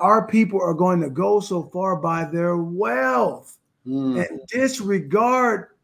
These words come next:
Speaker 1: the virtue of what virtue? Everything that we're talking about, sh-, it's getting, uh, it's about the ordinances of true worship. He just told us to put a great emphasis on this. It's worth more than money. It's worth more than gold. It's worth more than your savings.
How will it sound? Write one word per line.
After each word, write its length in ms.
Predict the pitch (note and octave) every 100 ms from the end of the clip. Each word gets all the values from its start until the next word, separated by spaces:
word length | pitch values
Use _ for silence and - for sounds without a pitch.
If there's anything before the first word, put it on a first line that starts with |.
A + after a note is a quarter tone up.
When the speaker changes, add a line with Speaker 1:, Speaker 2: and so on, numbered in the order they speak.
| _
Speaker 1:
the 160 | C3+ F#3+
virtue 720 | D#3 G3+ B3+ C4 - G3 G3
of 200 | F#3+ F3+
what 300 | E3+ B3+ D4
virtue? 480 | G3 G3+ D#3+ - - - - - -
Everything 380 | G#3+ B3 B3+ B3
that 120 | A#3+ G#3+
we're 160 | A3
talking 440 | - A#3+ B3+ A#3 G#3
about, 280 | F#3 F#3+ - - _
sh-, 240 | - -
it's 140 | E3+ E3
getting, 200 | G#3 G3
uh, 280 | F3+ F#3+ - _ _ _ -
it's 200 | F#3+ - A3+ F#3+
about 280 | G#3 G3 G#3+
the 100 | G#3
ordinances 680 | - A#3 B3 A3+ G#3 F3+ F3
of 240 | G3+ F#3+ E3+
true 260 | - A#3+
worship. 640 | A#3 B3 C4 B3+ A#3 D#3+ - _ _ _ _ _ _ _ _
He 140 | - C4
just 200 | C4 -
told 180 | C4
us 80 | C4
to 80 | A#3+
put 160 | F#3 A#3
a 60 |
great 340 | E3 F#3+ A#3+ A#3
emphasis 440 | B3+ C4+ B3 A3+ F#3
on 220 | F#3 F3
this. 400 | D#3 G2+ - - _ _ _
It's 160 | A3 F3+
worth 360 | F3+ B3+ G#3+
more 260 | G3+ A#3+ C4
than 160 | B3 A3
money. 280 | - G#3
It's 100 | F#3+
worth 240 | F#3+ A#3 F3
more 340 | F#3 A#3 B3
than 180 | A3+ G3+
gold. 280 | E3 G#3+ G#3
It's 80 | F#3+
worth 220 | A#3+ F#3
more 220 | G3 A#3+
than 140 | A3+
your 140 | A3 G3+
savings. 600 | G#3+ G3+ F#3 C#3+ -